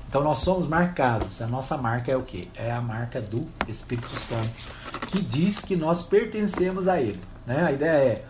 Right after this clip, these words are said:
essa marca é a marca da, da promessa. Qual é a promessa? A promessa de vida eterna, a promessa, né, de perdão dos pecados, a promessa de estar conosco até o fim, todos os dias da nossa vida. É o que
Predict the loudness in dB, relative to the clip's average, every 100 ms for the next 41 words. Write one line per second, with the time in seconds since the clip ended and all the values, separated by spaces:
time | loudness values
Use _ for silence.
0 | -16 -18 -16 -12 -6 -2 4 6 6 2
1 | 0 0 -6 -6 -6 0 2 2 0 -4
2 | -2 0 0 -2 0 0 0 -2 -14 -16
3 | -18 -18 -10 -4 -4 -6 -20 -18 -18 -18
4 | -18 -20 -20 -2 0 4 2 4 2 0
5 | 0 2 2 2 0 -2 -8 -6 -4 -2
6 | -2 -4 -4 -4 0 -2 0 0 0 -2
7 | -4 -4 -2 -4 -4 -8 -8 -16 -10 -6
8 | -4 -4 0 0 0 0 -2 -4 -10 -6
9 | 0 0 0 -4 -6 -8 -10 -14 -14 -6
10 | -4 -2 0 -2 -2 -6 -6 -8 -6 -4
11 | -4 -2 -2 -4 -6 -8 -6 0 0 0
12 | -4 -6 -6 -12 -18 -18 -10 -4 -4 -4
13 | -4 -4 -2 -4 -2 -4 -4 -4 -4 -6
14 | -6